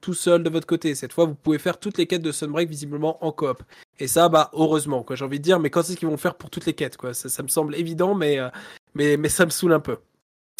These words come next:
Je vais juste, euh, évoquer quelques ajouts notables de cette version, parce que je, je parle pas mal de Monster Hunter dans sa globalité, mais vite fait pour parler de Rise. Ils ont rajouté des coups spéciaux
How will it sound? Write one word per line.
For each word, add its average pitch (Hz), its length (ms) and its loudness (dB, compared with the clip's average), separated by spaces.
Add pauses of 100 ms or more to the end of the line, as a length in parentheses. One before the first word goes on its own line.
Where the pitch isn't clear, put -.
(420)
Je 147 100 -8
vais 185 80 2
juste, 214 280 -2
euh, 185 240 8
évoquer 185 360 0
quelques 196 320 2
ajouts 185 200 2
notables 185 360 0
de 165 80 -4
cette 160 180 -4
version, 214 480 -2
parce 143 160 -6
que 139 160 -2
je, 131 160 -8
je - 80 -16
parle 135 200 -4
pas 156 220 0
mal 165 160 2
de 151 60 -2
Monster 151 260 -4
Hunter 160 320 2
dans 151 120 -4
sa 147 140 -4
globalité, 147 460 0
mais 139 260 0
vite 131 200 -12
fait 160 120 0
pour 147 160 -8
parler 143 220 -2
de 143 60 -2
Rise. 180 360 2 (500)
Ils 160 180 -2
ont 175 40 4
rajouté 185 380 2
des 165 120 4
coups 220 260 -2
spéciaux 202 480 2